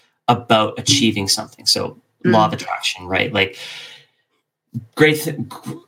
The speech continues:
Speaker 1: great, wonderful practice. But if every one of our meditations is about just focusing on the thing that we want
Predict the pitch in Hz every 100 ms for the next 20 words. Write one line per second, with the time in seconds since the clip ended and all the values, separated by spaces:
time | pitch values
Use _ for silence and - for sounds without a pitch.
0 | 143 143 151 147 135 131 127 120 - 135
1 | 135 - - - - - 143 131 - 143
2 | 160 156 143 135 123 120 120 123 120 120
3 | 117 117 110 107 - - - 120 117 127
4 | 117 107 107 101 - 117 110 95 101 90
5 | 120 127 95 - -